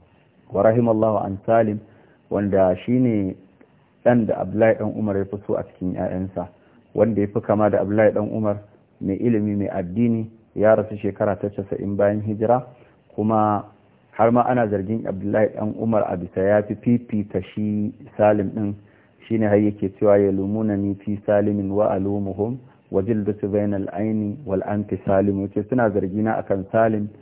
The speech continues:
ni ma kuma ina zargin su," tare da cewa kowa ya kalli fatar da take tsakanin ido da hanci, ai za ka gabata da komai. To shi ma Salim kamar haka yake.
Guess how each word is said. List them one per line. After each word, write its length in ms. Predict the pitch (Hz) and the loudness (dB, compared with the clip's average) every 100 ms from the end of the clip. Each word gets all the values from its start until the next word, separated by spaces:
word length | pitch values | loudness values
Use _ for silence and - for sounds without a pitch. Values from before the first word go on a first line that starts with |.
| - - _ - | -20 -20 _ -4
ni 120 | 107 | 0
ma 120 | 107 | 0
kuma 220 | 110 110 | -2 -4
ina 180 | 113 104 | 0 -2
zargin 440 | 95 87 101 123 127 | -2 -6 -2 -2 -2
su," 200 | 127 113 - _ - _ _ - | -6 -10 -12 _ -20 _ _ -4
tare 260 | 92 101 | -2 -2
da 100 | 101 | -4
cewa 540 | 92 107 98 101 107 107 - _ _ - | -6 -4 0 2 2 0 -14 _ _ -4
kowa 280 | 101 107 110 | 2 6 4
ya 60 | |
kalli 300 | 107 98 95 | 2 0 -2
fatar 360 | 92 113 120 107 | 2 2 2 0
da 100 | 92 | 0
take 280 | - 101 101 | -4 -4 -6
tsakanin 540 | - 98 98 95 98 - - | -6 -6 -4 -2 -4 -6 -10
ido 260 | 117 101 98 | -8 -2 -2
da 120 | 92 | -2
hanci, 340 | 95 113 113 95 | -2 -4 -2 -2
ai 120 | 101 | -2
za 120 | 104 | -2
ka 80 | 98 | 0
gabata 360 | 92 101 98 92 | 0 0 -2 -6
da 80 | - | -6
komai. 440 | - 117 120 113 - _ _ | -2 0 2 -2 -8 _ _
To 80 | 98 | -8
shi 140 | - 107 | 0 2
ma 180 | 110 107 | 4 4
Salim 320 | 110 107 101 | 4 4 2
kamar 260 | 90 87 92 | -2 -2 -2
haka 300 | 92 95 85 | -2 -4 -4
yake. 240 | 85 - | -6 -8